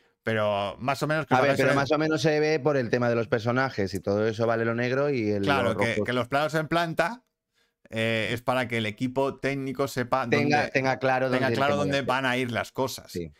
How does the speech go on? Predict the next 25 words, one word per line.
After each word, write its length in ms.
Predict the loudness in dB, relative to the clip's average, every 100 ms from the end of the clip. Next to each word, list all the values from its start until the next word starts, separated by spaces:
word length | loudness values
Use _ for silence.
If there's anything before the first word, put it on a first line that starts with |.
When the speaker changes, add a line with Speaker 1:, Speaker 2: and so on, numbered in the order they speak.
| _
Speaker 1:
y 160 | -12
qué, 180 | -4 -4 -4 -10
y 80 | -6
qué 140 | -6
zonas 280 | -2 -4 -2
se 100 | -2
van 120 | -2
a 80 | 0
ver 240 | -2 -4
y 60 | -8
qué 120 | -10
zonas 340 | -8 -8 -10
no. 160 | -14 -12
Speaker 2:
Y 100 | -8
qué 160 | -6 -6
zonas 280 | -6 -8 -8
no. 180 | -12 -16
Speaker 1:
¿Vale? 260 | -14 -12 -12 _ _ -20 -20 _ _ _ _ _
Y, 880 | -8 -6 -6 -8 -12 -14 -16 -18 -20 _ _ _ _ _ _
y 140 | -10
ya 120 | -8
está. 300 | -4 -4 -6 _ -16
Entonces, 260 | -10 -8
Speaker 2:
Es 40 | -2
la 180 | 0